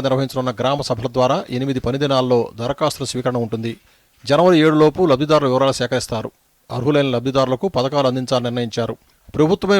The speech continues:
ప్రజల వద్దకు వెళ్లి న్యాయం చేసేందుకు యత్నిస్తోంది. ప్రతి మండలానికి తహసీల్దార్ బాధ్యత వహిస్తారు. ప్రతి అధికారి రోజు రెండు గ్రామాలు సందర్శిస్తారు. గడువు ముగిసిన తర్వాత కూడా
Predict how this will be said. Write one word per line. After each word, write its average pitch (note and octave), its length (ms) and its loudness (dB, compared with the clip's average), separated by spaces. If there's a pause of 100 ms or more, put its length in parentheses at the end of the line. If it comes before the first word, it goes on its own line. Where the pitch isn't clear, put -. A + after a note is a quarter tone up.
ప్రజల D#3 240 2
వద్దకు D#3 260 -2
వెళ్లి D#3 160 0 (100)
న్యాయం D3+ 300 0
చేసేందుకు C#3 360 -4
యత్నిస్తోంది. A#2+ 520 -4 (480)
ప్రతి C#3+ 260 -4
మండలానికి C#3+ 460 2
తహసీల్దార్ C#3 440 0
బాధ్యత B2 260 -2
వహిస్తారు. A#2+ 360 -2 (720)
ప్రతి D3+ 240 0
అధికారి F3+ 360 4 (200)
రోజు E3 220 2 (100)
రెండు C#3 180 -2
గ్రామాలు C#3 380 2
సందర్శిస్తారు. C3 560 0 (260)
గడువు D#3 240 2
ముగిసిన E3 320 0
తర్వాత C#3 320 2
కూడా C#3 160 4